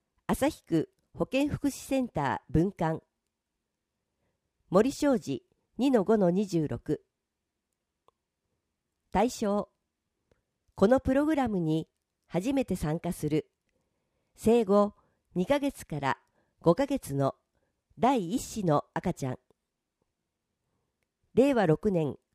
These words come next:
三月五日から令和六年七月四日生まれ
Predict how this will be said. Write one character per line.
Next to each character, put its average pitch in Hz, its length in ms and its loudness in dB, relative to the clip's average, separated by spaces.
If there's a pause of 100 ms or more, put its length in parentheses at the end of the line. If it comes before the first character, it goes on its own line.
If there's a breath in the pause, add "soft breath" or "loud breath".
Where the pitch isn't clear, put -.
三 254 280 -2
月 202 240 -6
五 139 240 -6
日 190 100 -6
か 170 140 -4
ら 165 180 -2 (720)
令 262 200 4
和 190 140 2
六 160 240 0
年 143 300 -2 (260)
七 170 240 0
月 240 260 -4
四 220 140 4
日 196 200 -2
生 190 60 2
ま 165 140 -2
れ 123 160 -4